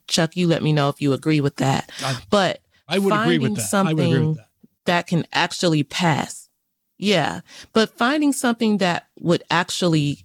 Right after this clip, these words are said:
Speaker 1: can be brought to the floor and can pass, particularly in the Senate where you have the filibuster, um, knowing in the House, particularly when Republicans are in control and you've got conservatives who need to be appeased,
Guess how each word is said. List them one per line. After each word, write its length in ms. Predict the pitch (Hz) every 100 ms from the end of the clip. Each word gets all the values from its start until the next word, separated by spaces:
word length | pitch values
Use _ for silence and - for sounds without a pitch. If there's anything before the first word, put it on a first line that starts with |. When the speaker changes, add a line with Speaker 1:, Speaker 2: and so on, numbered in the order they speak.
| _
Speaker 1:
can 180 | - 180
be 140 | 165 160
brought 380 | - 170 -
to 120 | - 175
the 120 | 156
floor 520 | - 147 139 135 151 _ _ _ -
and 160 | 170
can 180 | - 165
pass, 720 | 151 - - 170 151 160 -
particularly 420 | - 190 220 220
in 80 | 202
the 80 | 180
Senate 480 | - 190 190 190 -
where 220 | - 151 151
you 140 | 143
have 200 | 147 139
the 60 | -
filibuster, 920 | - 196 190 180 175 - 180 175 175 - - - - - _ -
um, 420 | 160 147 143 123
knowing 440 | 175 175 165 160 -
in 160 | 143
the 80 | 131
House, 500 | 143 214 220 196 185
particularly 600 | - 196 185 170 165 160
when 320 | 147 143 143 - -
Republicans 640 | 143 - 185 170 170 160
are 140 | 147
in 120 | 147 151
control 760 | 139 135 - 214 202 196 190
and 120 | 143
you've 200 | 139 139
got 320 | 147 135 -
conservatives 880 | - 131 - 190 185 180 185 180 -
who 100 | -
need 240 | 196 180 170
to 60 | 180
be 160 | 180
appeased, 680 | 175 - 190 180 180 180